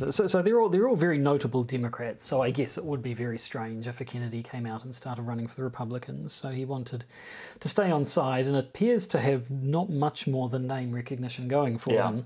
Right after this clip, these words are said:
Speaker 2: basically.
Speaker 1: Um, although he is, he is, he has been endorsed quite a lot by those on the right.
Speaker 2: Tucker Carlson,
Speaker 1: Mm-hmm.
Speaker 2: Alex Jones, they're both very keen on one Robert F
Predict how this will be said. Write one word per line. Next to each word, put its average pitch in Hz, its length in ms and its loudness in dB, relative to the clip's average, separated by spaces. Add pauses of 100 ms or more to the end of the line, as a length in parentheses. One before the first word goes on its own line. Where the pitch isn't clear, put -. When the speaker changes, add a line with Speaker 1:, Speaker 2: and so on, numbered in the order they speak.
Speaker 2:
basically. 98 500 0 (340)
Speaker 1:
Um, 139 480 4 (200)
although 196 220 6
he 196 140 4
is, 185 120 4
he 175 160 4
is, 160 160 0 (840)
he 151 160 -2
has 147 120 2
been 143 220 2
endorsed 139 460 2
quite 127 260 0
a 135 60 0
lot 120 280 2 (300)
by 131 300 2
those 120 420 -2
on 120 260 -6
the 117 100 -6
right. 117 460 0 (600)
Speaker 2:
Tucker 123 300 2
Carlson, 151 580 0 (120)
Speaker 1:
Mm-hmm. 135 280 -4 (140)
Speaker 2:
Alex 135 360 2
Jones, 185 540 0
they're 208 160 4
both 220 380 2 (180)
very 214 400 2
keen 190 640 -2
on 143 420 -6
one 151 320 4
Robert 147 680 2
F 151 300 0